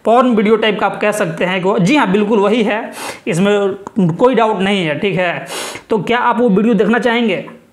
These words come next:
आप वीडियो देखना चाहेंगे? अगर देखना चाहेंगे तो वीडियो को अंतिम तक देखिएगा। एक नाम बताएंगे, एक link देंगे आपको, वहाँ से जाके आप सीधा देख लीजिएगा। लेकिन आपको दिखाने से पहले हमारा सीधा सवाल जो है उस इंसान से जिन्होंने,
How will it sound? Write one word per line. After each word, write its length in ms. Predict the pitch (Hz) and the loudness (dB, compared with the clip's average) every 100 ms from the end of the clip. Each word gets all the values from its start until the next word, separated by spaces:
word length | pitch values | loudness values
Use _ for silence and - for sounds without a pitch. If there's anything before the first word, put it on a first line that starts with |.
| _ _ _ _ - | _ _ _ _ -4
आप 180 | 185 185 | -2 0
वीडियो 260 | 175 196 | 0 2
देखना 200 | 196 190 | 0 0
चाहेंगे? 400 | 202 220 233 208 | -2 -2 -2 -2
अगर 180 | 170 165 | 0 0
देखना 300 | 175 170 196 | 0 -2 -2
चाहेंगे 340 | 208 208 196 202 | -2 0 0 0
तो 100 | 185 | 2
वीडियो 320 | 165 180 196 | 2 2 2
को 80 | 202 | 0
अंतिम 320 | 196 160 208 | -2 0 0
तक 100 | 190 | 0
देखिएगा। 540 | 185 170 220 196 214 233 | 0 0 0 0 0 -2
एक 400 | - 180 - - - | -4 -6 -8 -14 -8
नाम 500 | 320 170 165 226 277 | -4 0 2 4 2
बताएंगे, 480 | 233 226 220 214 226 | 0 0 0 0 0
एक 260 | 226 214 208 | 0 -2 0
link 280 | 214 269 | 2 2
देंगे 280 | 240 214 208 | 2 0 2
आपको, 340 | 202 196 - 208 | 0 -2 0 2
वहाँ 200 | 196 175 | 2 0
से 120 | 185 | 0
जाके 220 | 170 175 | 0 -2
आप 100 | 170 | -4
सीधा 280 | - 185 175 | -4 -2 0
देख 220 | 175 170 | -2 -2
लीजिएगा। 460 | 175 170 185 208 226 - - - | -2 0 0 0 -4 -8 -10 -4
लेकिन 240 | 190 214 220 | 0 2 0
आपको 220 | - 277 | 0 0
दिखाने 320 | 214 226 240 | 0 0 0
से 80 | 208 | -2
पहले 280 | 233 214 226 | -2 0 0
हमारा 340 | 214 208 214 | 0 0 0
सीधा 260 | - 214 214 | 0 0 0
सवाल 360 | 214 196 208 226 | 0 0 2 2
जो 140 | 185 | 2
है 100 | 180 | 0
उस 220 | 220 226 220 | 0 -2 0
इंसान 440 | 226 196 233 269 | 0 2 2 2
से 200 | 247 226 | 2 2
जिन्होंने, 460 | 220 202 196 247 185 | 2 2 2 2 0